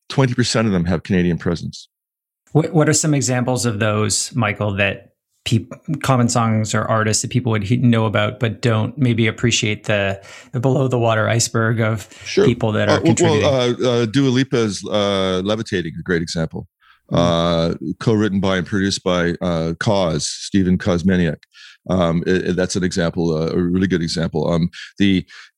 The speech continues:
Speaker 1: you know, if, if you look at The Weeknd and the Drake camps, and I'll, I'm, it's a long-winded story to get back to your question of why Canada and why now, et cetera. But, um, those camps, for instance, they are really camps, and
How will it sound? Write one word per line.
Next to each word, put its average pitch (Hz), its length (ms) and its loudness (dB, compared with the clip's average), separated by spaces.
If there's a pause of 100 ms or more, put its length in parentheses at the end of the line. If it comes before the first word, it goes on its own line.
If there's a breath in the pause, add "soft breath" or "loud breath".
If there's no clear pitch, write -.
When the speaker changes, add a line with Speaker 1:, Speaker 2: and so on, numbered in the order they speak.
Speaker 1:
you 117 200 2
know, 110 80 4
if, - 180 -2
if 107 320 0
you 123 60 2
look 127 140 0
at 120 60 0
The 107 80 0
Weeknd 113 440 0
and 95 80 0
the 92 60 0
Drake 95 320 -2
camps, - 680 -6 (320 loud breath)
and 95 260 2
I'll, 107 200 2
I'm, 95 280 2
it's 95 140 -6
a 101 40 2
long-winded 107 520 2
story 101 260 0
to 95 60 0
get 87 140 -4
back 92 180 0
to - 100 -8
your 92 60 0
question 92 340 -4
of 85 100 -2
why 90 240 0
Canada 95 460 0
and 85 140 -2
why 87 160 2
now, 90 220 2
et 85 80 -4
cetera. 90 260 -4
But, 82 160 -2 (400 loud breath)
um, 95 340 0
those 113 220 2
camps, 101 320 -2
for - 140 -2
instance, 90 360 -4
they 95 220 0
are 98 160 2
really 104 300 0
camps, 92 640 -2
and 92 340 2